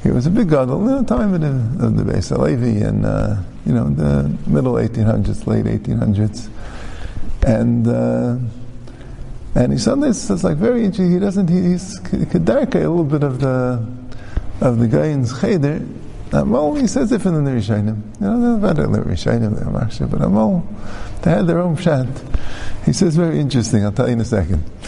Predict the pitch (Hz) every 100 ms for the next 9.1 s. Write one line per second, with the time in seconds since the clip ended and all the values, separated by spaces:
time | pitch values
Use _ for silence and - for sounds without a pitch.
0 | - - - 151 196 165 151 175 110 113
1 | 151 165 165 156 135 - 104 107 117 135
2 | 170 147 120 104 151 160 117 117 147 170
3 | 135 170 - 139 147 139 - 165 151 131
4 | - 202 208 180 202 - - - - -
5 | - 160 175 151 135 117 117 101 90 -
6 | - - - - - - - - - -
7 | 123 147 127 113 98 98 101 - 110 -
8 | 120 131 165 156 160 156 123 104 104 127